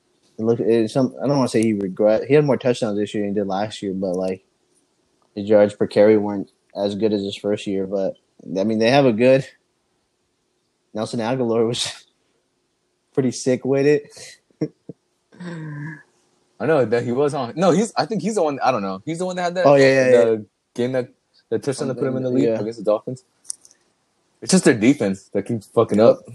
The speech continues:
Speaker 1: Corey Littleton was ass.
Speaker 2: <laughs> Was he, was he starting all year? 'Cause he, he was, like, one of the
Speaker 1: I
Speaker 2: big
Speaker 1: think he had
Speaker 2: signings, right?
Speaker 1: covid.
Speaker 2: He was
Speaker 1: I
Speaker 2: from the
Speaker 1: think he had
Speaker 2: Rams?
Speaker 1: covid and he, uh,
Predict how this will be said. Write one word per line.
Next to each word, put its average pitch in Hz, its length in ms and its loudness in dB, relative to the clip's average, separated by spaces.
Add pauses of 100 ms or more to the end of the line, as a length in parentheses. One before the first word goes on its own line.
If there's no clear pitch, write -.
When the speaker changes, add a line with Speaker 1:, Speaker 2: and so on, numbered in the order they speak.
(800)
Speaker 1:
Corey 120 220 0
Littleton 113 420 -2
was 92 220 -8
ass. 110 460 -8 (2000)
Speaker 2:
<laughs> 139 80 -4 (1600)
Was 135 140 6
he, 160 240 6
was 120 180 0
he 143 80 0
starting 135 340 2
all 131 80 0
year? 143 240 0 (240)
'Cause 107 140 -8
he, 113 80 -6
he 107 160 -2
was, 123 100 4
like, 117 120 4
one 110 120 4
of 113 60 2
the 110 80 4
Speaker 1:
I - 20 0
Speaker 2:
big 90 60 -4
Speaker 1:
think 139 160 2
he 175 60 2
had 139 140 6
Speaker 2:
signings, 101 140 -2
right? 98 120 4
Speaker 1:
covid. 123 100 -2
Speaker 2:
He 101 60 -8
was 95 200 -10 (100)
Speaker 1:
I - 120 -20
Speaker 2:
from 101 100 -4
the 95 40 -2
Speaker 1:
think 90 80 -2
he 92 40 2
had 98 60 6
Speaker 2:
Rams? 123 140 0
Speaker 1:
covid 113 320 0
and 104 120 -4
he, 104 200 -6
uh, 101 160 -14